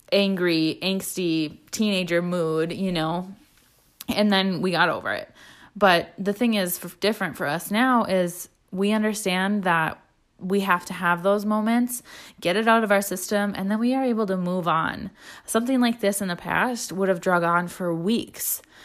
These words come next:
So you'll get there. <laughs> Just hang in there, especially if you and your partner aren't the same introverted extrovertedness, okay? Just be patient.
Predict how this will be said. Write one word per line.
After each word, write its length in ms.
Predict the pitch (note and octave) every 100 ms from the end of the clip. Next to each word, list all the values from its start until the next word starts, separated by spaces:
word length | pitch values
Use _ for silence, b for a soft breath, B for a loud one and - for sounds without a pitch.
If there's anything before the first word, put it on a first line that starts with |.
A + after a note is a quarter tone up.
| B B
So 520 | - G#3 F#3+ E3 - -
you'll 280 | F#3 F#3+ A#3
get 380 | F#3+ G3 G3+ -
there. 400 | E3 - - -
<laughs> 40 | -
Just 380 | B3 B3 - - -
hang 380 | G#3 G3+ F#3+ F#3+
in 300 | - E3 D3+
there, 300 | - - - _ _ _
especially 640 | G3 - - G#3 - G3 F3+
if 140 | F3
you 100 | F#3
and 80 | F3+
your 100 | E3+
partner 480 | E3+ D#3 E3 E3 - B B B -
aren't 400 | F3+ F3 F3 - G#3+ -
the 80 |
same 580 | F3 F#3 E3+ D#3+ D#3+ A#2+ - _
introverted 560 | - F#3 F3+ E3+ E3 D#3+
extrovertedness, 960 | E3 - F3+ E3+ D#3+ D3+ D#3 - - F3+
okay? 440 | F3 F3 E3 E3+ B C4+ B _ _
Just 320 | - G3 -
be 140 | F#3+ F3+
patient. 720 | - G3 G3 G#3 G3+ G3+